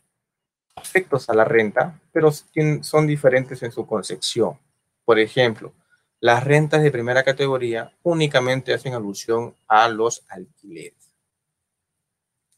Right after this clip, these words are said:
mientras que la segunda hace alusión a transferencias, a ventas, por ejemplo, de inmuebles, ¿sí?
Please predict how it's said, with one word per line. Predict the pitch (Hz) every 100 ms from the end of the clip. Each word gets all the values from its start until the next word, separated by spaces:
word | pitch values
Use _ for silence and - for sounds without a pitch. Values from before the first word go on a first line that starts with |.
| _ 110
mientras | 117 117 117 -
que |
la | 135
segunda | - 147 131 120 110 - - _ _ _
hace | 139 151 156
alusión | 131 113 - 110 107 117 _ _ _ _ _ _ -
a | 110
transferencias, | 107 104 104 107 117 113 - 98 -
a | 101 101
ventas, | 123 147 135 113 98
por | - 90
ejemplo, | 87 104 101 92
de | 92
inmuebles, | 92 104 92 87 - _ _ _ _ _ _ _
¿sí? | - 98